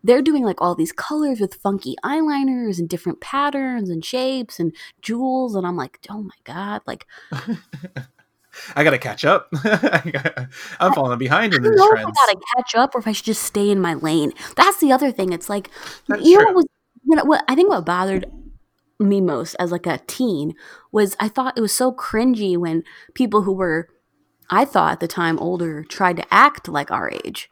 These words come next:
Speaker 2: Mm-hmm.
Speaker 1: I'm like, "You guys are much, way more dignified if you just were yourselves." And that's what I think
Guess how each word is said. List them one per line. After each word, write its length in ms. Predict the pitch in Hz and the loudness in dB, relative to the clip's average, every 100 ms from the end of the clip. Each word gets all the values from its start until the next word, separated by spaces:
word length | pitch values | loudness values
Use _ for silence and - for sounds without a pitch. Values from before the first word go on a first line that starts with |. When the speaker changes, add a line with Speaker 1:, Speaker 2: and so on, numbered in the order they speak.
| - | -10
Speaker 2:
Mm-hmm. 320 | 127 123 104 90 - | -8 -8 -12 -6 2
Speaker 1:
I'm 80 | 269 | 2
like, 140 | 247 | 2
"You 100 | 294 | 0
guys 220 | 320 302 | 0 0
are 60 | 240 | 0
much, 180 | 226 226 | 0 -2
way 380 | 190 180 214 262 | -4 2 4 4
more 160 | 208 | 2
dignified 600 | 156 185 240 202 170 160 | 0 0 0 0 0 0
if 140 | 165 180 | -2 -6
you 80 | |
just 380 | 165 160 - - - | -6 -6 -8 -10 -8
were 180 | 175 175 | -2 0
yourselves." 760 | 170 - - 233 196 92 185 - _ _ _ - - | 0 -2 0 2 2 0 -8 -16 _ _ _ -8 -2
And 100 | 226 | 2
that's 140 | - | 2
what 80 | 330 | 2
I 100 | 262 | 0
think 300 | 226 233 214 | 0 -2 -4